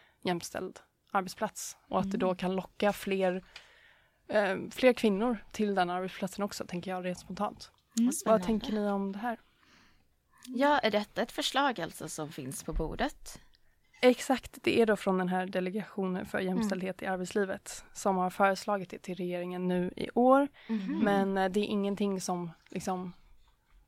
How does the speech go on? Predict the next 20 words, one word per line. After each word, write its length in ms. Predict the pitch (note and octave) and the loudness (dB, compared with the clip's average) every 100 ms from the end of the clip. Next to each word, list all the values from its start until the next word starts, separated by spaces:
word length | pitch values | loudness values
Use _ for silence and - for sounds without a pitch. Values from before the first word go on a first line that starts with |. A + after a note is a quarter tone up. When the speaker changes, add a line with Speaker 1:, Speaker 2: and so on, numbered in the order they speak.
| - | -10
Speaker 1:
är 160 | - F3+ | -4 -4
etablerat 960 | - F#3+ G3 F#3+ F3+ F3 - - - _ _ _ _ _ _ | 0 2 4 4 4 2 -4 -14 -14 _ _ _ _ _ _
bland 360 | - F#3 F3+ - | -2 0 0 -2
företag, 680 | - - F#3 - - G3+ - _ _ | -4 -2 -2 -4 -6 -8 -18 _ _
att 100 | G#3+ | -2
Speaker 2:
Mm. 180 | G#3+ G3+ | 0 0
Speaker 1:
man, 280 | F#3 F#3+ - | -2 -6 -12
eh, 200 | - A3 _ _ _ _ _ _ _ _ - | -12 -16 _ _ _ _ _ _ _ _ -12
att 100 | G3 | -6
man 160 | F3+ | -4
har 220 | E3+ F#3+ | 0 0
såna 200 | F3+ F#3+ | -2 -6
här 160 | F3+ F#3+ | -8 -10
certifieringar. 1040 | - F3+ - F3+ - F#3 E3+ - G3 G3 - - | -8 -8 -8 -14 -10 -8 -8 -10 -12 -12 -16 -16
Så 180 | - | -12
det 240 | G#3 F3+ F3+ | -6 -4 -4
är 80 | F3+ _ | -8 _
nog 280 | - G#3+ A3 | 2 4 4
på 100 | - | 2
gång, 460 | G#3+ A#3+ A3 - | 6 6 6 -2